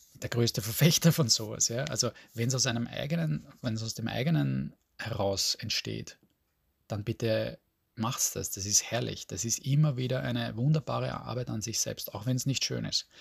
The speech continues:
Es ist eine wunderbare Arbeit an sich selbst. Aber, aber dadurch, dass wir von so vielen Meinungen und, und auch von Kritik umgeben, geben sind,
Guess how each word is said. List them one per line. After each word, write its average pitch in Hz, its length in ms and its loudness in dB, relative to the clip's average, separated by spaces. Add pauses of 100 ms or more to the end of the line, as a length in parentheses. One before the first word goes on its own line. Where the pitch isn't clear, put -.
(140)
Es - 120 -14
ist - 20 -8
eine 107 180 0
wunderbare 135 520 4
Arbeit 123 280 -6
an 113 100 -8
sich 117 160 -8
selbst. - 360 -10 (1160)
Aber, 113 420 2 (1400)
aber 113 220 -2
dadurch, 143 260 2
dass - 220 0
wir 123 120 2
von 117 340 -2
so 113 120 -2
vielen 117 280 0
Meinungen 123 520 2
und, 107 300 -4
und 107 180 -6
auch 101 160 -2
von 110 220 -4
Kritik - 440 -6
umgeben, 110 540 -4 (380)
geben 110 220 -4
sind, 104 460 -2